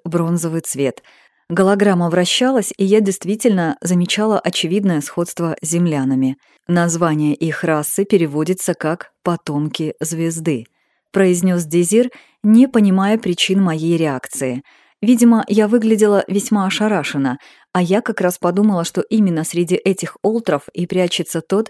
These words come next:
кого хочу морально уничтожить. «А женщины у них какие?» «Сейчас покажу»,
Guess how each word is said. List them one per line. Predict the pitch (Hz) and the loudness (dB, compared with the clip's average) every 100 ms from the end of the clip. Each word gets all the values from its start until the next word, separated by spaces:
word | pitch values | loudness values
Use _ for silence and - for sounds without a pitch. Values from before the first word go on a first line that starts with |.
| - | -2
кого | 190 240 | 0 0
хочу | 208 180 214 214 | 0 -2 0 0
морально | 190 185 165 170 180 175 | 0 0 0 0 0 0
уничтожить. | 175 170 - - 135 127 - - _ _ _ _ _ | 0 -2 -4 -8 -8 -8 -12 -16 _ _ _ _ _
«А | - 262 | 0 2
женщины | 269 202 - 220 | 2 2 2 4
у | 220 | 6
них | 220 | 4
какие?» | - 214 214 214 214 220 _ _ _ _ | 2 -2 0 0 0 -4 _ _ _ _
«Сейчас | - 160 135 - 139 - | -8 -6 -4 -6 -6 -6
покажу», | - 160 185 220 180 165 | -6 -2 0 0 -2 -6